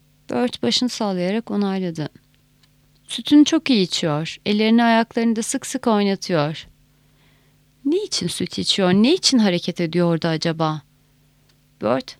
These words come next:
hınç içerisinde bu soruyu sormamak için kendini tuttu. Yenilgiyi hazmedemeyen bir çocuk haline gelmeye başladığından dolayı kendinden tiksinmeye başlamıştı.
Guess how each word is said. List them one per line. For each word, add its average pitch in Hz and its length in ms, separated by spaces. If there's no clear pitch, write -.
hınç 220 260
içerisinde 175 580
bu 175 40
soruyu 180 280
sormamak 170 520
için 202 220
kendini 170 340
tuttu. 156 480
Yenilgiyi 214 460
hazmedemeyen 220 800
bir 196 60
çocuk 196 320
haline 170 320
gelmeye 170 400
başladığından 202 760
dolayı 226 260
kendinden 202 540
tiksinmeye 170 600
başlamıştı. 165 680